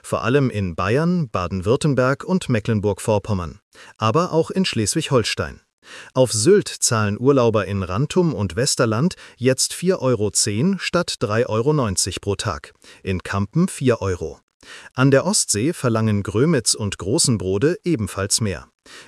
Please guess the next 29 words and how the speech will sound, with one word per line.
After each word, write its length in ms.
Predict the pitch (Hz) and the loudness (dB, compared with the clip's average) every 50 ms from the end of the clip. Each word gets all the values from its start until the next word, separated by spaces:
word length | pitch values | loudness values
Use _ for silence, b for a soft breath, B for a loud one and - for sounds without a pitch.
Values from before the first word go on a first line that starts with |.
| B | B
In 180 | - 123 123 120 | -2 0 2 2
Grömitz 460 | - 101 113 135 165 190 208 - - | 2 2 2 2 4 2 0 0 -2
steigt 400 | - - - 127 123 131 - - | -4 -2 0 0 0 -2 -2 -4
die 100 | 123 110 | -4 -2
Abgabe 460 | 107 120 _ - 131 113 110 110 110 | -2 -4 _ 0 0 0 2 0 0
von 260 | - - 104 95 92 87 | -2 -2 -4 -4 -2 -4
drei 280 | 92 87 101 117 127 | -4 -2 -2 -2 -2
Euro 260 | - 104 104 87 98 | -2 -2 -2 -2 -4
fünfzig 680 | 92 - - 123 147 - - - - 196 180 - - - | -6 -2 0 0 0 0 -2 0 0 0 0 0 -6 -6
auf 140 | 98 90 | -6 -6
vier 320 | - - - 120 117 117 - | -6 -8 -4 -2 -2 -2 0
Euro, 420 | 123 120 123 127 139 156 185 208 B B B B B B | 0 0 0 2 2 2 0 0 B B B B B B
in 160 | - 123 120 | 0 2 2
Großenbrode 800 | 113 117 123 175 208 - 156 120 98 95 98 101 110 147 170 185 | 2 2 2 2 2 4 2 2 2 2 0 0 0 0 -2 -4
von 280 | - - - 113 107 95 | -4 -4 -2 -2 0 0
drei 280 | - 87 95 120 147 | -2 -2 0 0 0
Euro 260 | 139 117 107 92 95 | 0 -2 -2 -2 -4
fünfzig 680 | - - - 107 117 - - - - 175 - - - - | -4 -2 -2 -2 -2 0 -2 0 0 0 0 -2 -6 -4
auf 160 | 185 190 - - | -4 -6 -4 -4
drei 320 | - - 98 101 117 - | -4 -2 -2 0 -2 0
Euro 260 | 95 95 104 127 170 | -2 -4 0 0 0
siebzig. 580 | 151 110 101 - - - - 90 73 - - - _ _ _ _ B B B B B B B B | 0 -2 -4 -6 -4 -4 -4 -2 -2 -6 -10 -12 _ _ _ _ B B B B B B B B
Bundesweit 760 | 98 120 165 214 202 151 123 - 104 98 104 143 - - 101 | 2 4 4 6 6 6 4 4 0 0 -2 -2 -2 -2 -4
am 160 | 95 90 - | -4 -4 -4
teuersten 600 | - - 151 180 139 101 - - - - 127 139 | -6 -2 0 2 2 2 2 0 0 0 -2 -2
ist 200 | 120 104 - - | 0 -4 -4 -2
es 120 | 139 - - | -4 -2 -2
auf 120 | 170 - | -4 -4
Spiekeroog. 640 | - - - 120 104 - 120 98 92 98 87 - - | -4 -6 -6 -6 -4 -2 -2 0 0 -2 -4 -6 -10